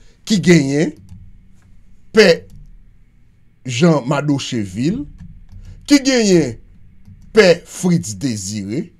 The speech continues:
qui gagnent Franz Kohl, qui gagnent tout l'autre monde, ça, oh.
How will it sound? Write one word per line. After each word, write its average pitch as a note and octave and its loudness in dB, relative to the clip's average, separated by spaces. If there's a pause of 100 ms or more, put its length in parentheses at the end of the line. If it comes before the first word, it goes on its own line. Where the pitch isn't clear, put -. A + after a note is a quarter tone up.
(640)
qui C#4+ 2
gagnent A3+ 2 (200)
Franz D3 -2
Kohl, F3 -4 (220)
qui E4 -6
gagnent D#4+ 2
tout C#4+ -8
l'autre D4 -2
monde, G4 -4
ça, A4 -6 (200)
oh. D#3+ -10